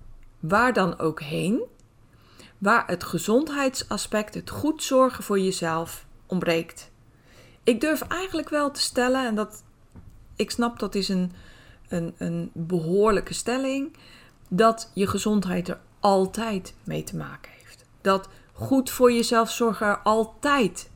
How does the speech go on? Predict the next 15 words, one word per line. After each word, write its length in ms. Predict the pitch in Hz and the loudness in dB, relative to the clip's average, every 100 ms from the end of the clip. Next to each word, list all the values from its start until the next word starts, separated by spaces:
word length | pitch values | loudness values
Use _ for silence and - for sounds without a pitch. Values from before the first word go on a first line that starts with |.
| - | -6
mee 200 | 160 156 | -6 -4
te 100 | 160 | -8
maken 380 | 156 147 - | -10 -12 -14
heeft. 380 | 175 - - - - - - - - | -16 -16 -18 -20 -20 -20 -20 -20 -12
Want 280 | - 196 - - | -2 -2 -2 -8
wat 380 | 151 180 254 | 0 2 2
jij 160 | 320 302 | 0 0
ook 240 | - 285 277 | 2 0 4
wil 160 | 269 | 2
bereiken 460 | 247 214 214 220 - | 4 2 2 -2 -4
in 100 | - | -2
je 100 | 196 | 0
leven, 480 | 190 202 208 - 480 - _ _ _ _ - - _ _ _ _ _ _ | 0 -2 -4 -6 -10 -12 _ _ _ _ -20 -20 _ _ _ _ _ _
het 160 | - 175 | -2 -2
is 260 | - - | -2 -8